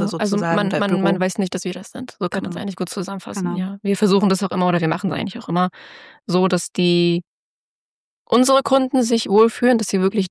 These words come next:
Speaker 1: denken, die Leute, die das sehen, okay, das kommt jetzt von der Firma. Also es ist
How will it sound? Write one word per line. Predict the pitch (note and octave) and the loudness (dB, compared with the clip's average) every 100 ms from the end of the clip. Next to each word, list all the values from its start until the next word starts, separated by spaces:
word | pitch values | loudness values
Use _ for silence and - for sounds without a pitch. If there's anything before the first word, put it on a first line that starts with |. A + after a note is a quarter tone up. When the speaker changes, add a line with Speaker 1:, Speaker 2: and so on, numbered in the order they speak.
| - | 0
Speaker 1:
denken, | F3 G#3+ A#3 B3+ C4 C#4 _ _ - | 2 2 2 2 2 0 _ _ -2
die | |
Leute, | G#3 G#3+ A3 | 0 2 2
die | G3+ | 2
das | G#3 - | 2 2
sehen, | G#3+ A3 | 4 4
okay, | G3+ - G#3 | 2 0 0
das | G3+ - | 0 -4
kommt | - G#3 | -2 0
jetzt | A3 - | 0 0
von | G#3 | 0
der | G3+ | 0
Firma. | - G#3 | 2 2
Also | F3+ F#3 | 2 -2
es | G3+ | -4
ist | G#3 - | -4 -6